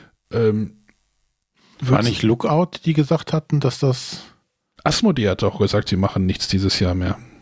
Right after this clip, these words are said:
Speaker 1: Also
Speaker 2: Asmodee auch? Okay.
Speaker 1: Mhm. Dann,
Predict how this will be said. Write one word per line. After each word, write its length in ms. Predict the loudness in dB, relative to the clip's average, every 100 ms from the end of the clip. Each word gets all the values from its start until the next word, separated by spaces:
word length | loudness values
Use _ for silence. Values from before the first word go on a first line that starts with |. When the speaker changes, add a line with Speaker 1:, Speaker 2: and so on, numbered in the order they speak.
| _ _ _ _ _ _ _ -4
Speaker 1:
Also 140 | 0
Speaker 2:
Asmodee 260 | 2 2 2
auch? 360 | 2 0 -4 -18 -20 -6
Okay. 340 | 0 2 4
Speaker 1:
Mhm. 280 | 2 0 -4 -2
Dann, 140 | 0